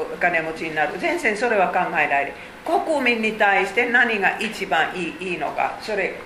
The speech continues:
それだけ考えた。ダビデはそういう人です。だから、その宮殿もそんなすごいものにはしませんでした。お金はそういうふうに使わなかった。<clears throat> そ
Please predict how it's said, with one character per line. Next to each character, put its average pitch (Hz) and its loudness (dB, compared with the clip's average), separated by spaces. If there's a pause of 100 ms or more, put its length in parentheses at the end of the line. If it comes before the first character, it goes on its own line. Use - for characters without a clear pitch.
そ 220 -8
れ 180 -4
だ 208 0
け 151 -6
考 151 -6 (100)
え 143 -8 (1000)
た。 233 4
ダ 220 -2
ビ 226 -2
デ 175 0
は 226 2
そ 202 -2
う - 2
い 151 -6
う 143 -8 (120)
人 - -10
で - -6
す。 - -8 (400)
だ 220 2
か 226 6
ら、 214 4 (460)
そ 247 -2
の 240 4
宮 285 0
殿 233 4
も - 4
そ 208 0
ん - 0
な 220 4
す - -4
ご 269 4
い 180 2 (460)
も 233 2
の 208 2
に 185 0
は 180 4
し - -8
ま 311 2
せ 156 -2
ん 127 -6
で - -10
し - -14
た。 - -16 (200)
お 277 0
金 233 4
は 160 4
そ 226 2
う 202 4
い 190 2
う 175 -2
ふ 165 -6
う 160 -4
に 147 -6
使 202 -6
わ 170 0
な 151 0
か 139 -8
っ - -10 (2000)
た。 262 2
<clears throat> - 0
そ 277 2